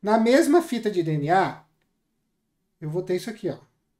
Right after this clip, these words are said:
Eu vou ter uma divisão de eucromatina e heterocromatina,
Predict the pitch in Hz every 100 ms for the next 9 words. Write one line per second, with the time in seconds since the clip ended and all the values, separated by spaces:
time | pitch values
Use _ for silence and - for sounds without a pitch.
0 | _ _ _ _ _ _ _ _ _ _
1 | _ _ _ _ _ _ _ _ _ _
2 | _ _ _ _ _ _ _ _ _ _
3 | _ _ _ _ _ _ _ _ 196 220
4 | 285 277 247 240 202 214 214 160 156 131
5 | 113 - _ _ _ _ 131 143 131 -
6 | - 196 240 311 - 185 156 147 156 -
7 | 131 143 202 262 - _ _ _ _ _
8 | _ _ _ _ _ _ _ _ _ _
9 | _ _ _ _ _ _ _ _ _ _
10 | _ _ _ 175 196 - _ 185 170 165
11 | 190 190 214 214 _ _ _ _ _ _
12 | _ _ _ _ _ _ 180 185 208 -
13 | 131 113